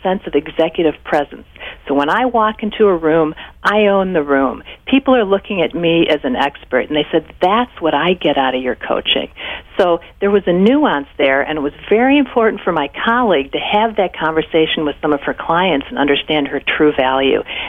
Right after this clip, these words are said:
And going forward then, she could market herself in just a little bit different of a way, but it was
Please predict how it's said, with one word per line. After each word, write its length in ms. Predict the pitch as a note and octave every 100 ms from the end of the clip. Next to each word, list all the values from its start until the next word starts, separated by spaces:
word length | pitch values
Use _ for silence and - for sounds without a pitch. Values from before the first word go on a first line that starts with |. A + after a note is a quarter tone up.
| -
And 180 | D#3+ F3
going 240 | G3+ G3 E3+ -
forward 360 | D4 E4+ B3 F3+
then, 180 | C#3+ D3
she 160 | G#3+
could 160 | - -
market 400 | E3 A#3 D4 F#3
herself 500 | E3 C#3 - C#3 - - - -
in 120 | D#3
just 220 | F#3 G#3
a 60 | D#3+
little 240 | C#3 D#3+
bit 220 | G3 G3+ -
different 320 | F3 - D#3+
of 80 | C#3+
a 40 |
way, 320 | C#3+ F3 D#3
but 140 | C3+ D#3
it 80 |
was 80 | D#3+